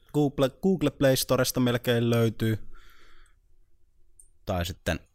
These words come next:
i-, i-, I O S tai niin kuin Applen tuotepuolelta sitten sieltä. Onko se nyt Apple Marketplace vai?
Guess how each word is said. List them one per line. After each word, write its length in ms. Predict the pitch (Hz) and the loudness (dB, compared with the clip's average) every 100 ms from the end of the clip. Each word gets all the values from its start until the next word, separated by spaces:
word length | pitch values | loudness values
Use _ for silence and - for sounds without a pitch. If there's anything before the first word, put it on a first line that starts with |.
| _ - - - - _ - 101 | _ -20 -20 -20 -20 _ -4 -2
i-, 20 | 90 | -2
i-, 560 | - - 123 - 143 | -4 -4 -4 0 2
I 40 | 131 | 4
O 300 | 117 110 107 | 2 2 2
S 220 | - - | 0 -2
tai 260 | - 101 98 | -2 0 0
niin 200 | 98 95 | -2 -2
kuin 160 | 95 - | -4 -4
Applen 420 | 101 - 101 95 | -6 -2 -2 0
tuotepuolelta 840 | 92 87 92 - 87 80 78 76 | -2 -2 -4 -6 -4 -2 -2 -4
sitten 280 | - - 71 | -8 -8 -4
sieltä. 360 | - 90 50 - - - _ - | -4 -2 -6 -8 -12 -20 _ -16
Onko 120 | 80 | -12
se 100 | - | -8
nyt 140 | 135 - | -8 -6
Apple 260 | 82 90 | -8 -6
Marketplace 720 | 73 60 - - - - - | -6 -6 -8 -12 -14 -12 -8
vai? 80 | - | -8